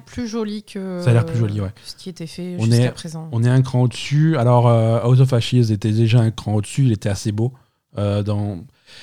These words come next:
Speaker 2: je, je trouve
Speaker 1: Mais arrête, euh.
Speaker 2: Non, mais on est à ce niveau-là. Je veux dire, on était déjà,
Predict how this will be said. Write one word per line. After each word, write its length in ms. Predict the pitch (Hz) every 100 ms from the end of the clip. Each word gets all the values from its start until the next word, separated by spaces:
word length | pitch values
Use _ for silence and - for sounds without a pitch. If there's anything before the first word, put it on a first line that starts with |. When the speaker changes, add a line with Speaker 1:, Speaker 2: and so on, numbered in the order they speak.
| - - _
Speaker 2:
je, 120 | - - _
je 100 | 131
trouve 160 | - 160
Speaker 1:
Mais 120 | 175
arrête, 1000 | 180 190 180 180 180 190 190 185 180 -
euh. 760 | 160 160 165 160 156 143 135 131 -
Speaker 2:
Non, 300 | 139 151 165
mais 100 | 160
on 120 | 139
est 60 | 143
à 40 |
ce 120 | 135
niveau-là. 300 | 156 156 175
Je 80 | 151
veux 60 | 131
dire, 120 | 139
on 40 | 135
était 200 | 131 131
déjà, 520 | 139 151 160 156